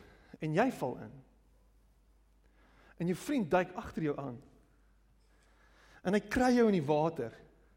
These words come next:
En jy het jou kop gestamp, jy het jou bewussyn verloor. En hy's besig om jou uit te trek. En in die proses om jou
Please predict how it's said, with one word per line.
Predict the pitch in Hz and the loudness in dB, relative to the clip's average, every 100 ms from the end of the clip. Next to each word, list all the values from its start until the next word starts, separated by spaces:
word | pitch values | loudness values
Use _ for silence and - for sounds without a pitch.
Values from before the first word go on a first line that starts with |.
| _ _ _ _ _ - | _ _ _ _ _ -4
En | |
jy | 220 | -2
het | 247 | -2
jou | - | -2
kop | 269 | -2
gestamp, | - - 180 | -2 -2 -2
jy | 196 | 0
het | 233 | -2
jou | 185 | 0
bewussyn | 180 185 208 185 | 2 2 0 -2
verloor. | 151 131 123 123 - - _ _ _ _ _ - - - | -4 -4 -2 -4 -10 -20 _ _ _ _ _ -20 -16 -2
En | 185 | 2
hy's | 240 233 | 2 4
besig | 262 262 | 2 2
om | 233 | 0
jou | 202 | 0
uit | 202 240 | 0 -2
te | 190 - | -2 -2
trek. | 208 180 131 117 - - - - - _ _ _ - - - - | 2 2 0 -4 -14 -20 -20 -20 -20 _ _ _ -20 -20 -10 -4
En | 233 | 0
in | 285 | 2
die | 311 | 2
proses | 269 - - 285 190 - - - - - - - - | 0 0 2 4 4 2 -4 -6 -10 -20 -20 -20 -2
om | 208 208 | 2 8
jou | 226 | 8